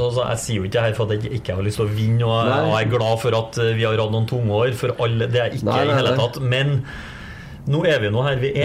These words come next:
Speaker 2: Ja, vi er det.
Speaker 1: og hvis vi da, vi skal jo vinne igjen,
Speaker 2: Men jeg
Speaker 1: og
Speaker 2: kjenner på
Speaker 1: dæven, det blir artig,
Speaker 2: Jo,
Speaker 1: den da.
Speaker 2: men det, det er forskjell på det, altså, jeg kjenner på den,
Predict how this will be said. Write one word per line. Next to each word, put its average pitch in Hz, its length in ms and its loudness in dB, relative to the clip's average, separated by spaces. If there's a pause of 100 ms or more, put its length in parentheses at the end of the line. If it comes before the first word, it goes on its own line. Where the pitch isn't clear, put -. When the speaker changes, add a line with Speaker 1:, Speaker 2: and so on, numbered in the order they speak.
Speaker 2:
Ja, 135 140 2
vi 135 120 0
er 143 100 2
det. 139 80 2
Speaker 1:
og 131 60 2
hvis - 560 -4
vi 151 160 0
da, 143 800 2
vi 135 160 -2
skal 117 340 0
jo 147 340 2
vinne 160 200 0
igjen, 175 240 0 (100)
Speaker 2:
Men 120 140 4
jeg 127 80 4
Speaker 1:
og 139 180 0
Speaker 2:
kjenner 131 320 2
på 123 240 2
Speaker 1:
dæven, 135 140 2
det 175 100 2
blir 170 140 2
artig, 160 320 0
Speaker 2:
Jo, 131 80 2
Speaker 1:
den 156 140 4
da. 147 100 2
Speaker 2:
men 147 380 0
det, 139 360 2
det 135 100 2
er 131 60 0
forskjell 110 580 -2
på 123 280 -2
det, 123 360 2
altså, 127 380 2
jeg 123 180 2
kjenner 120 360 0
på 123 440 2
den, 120 720 0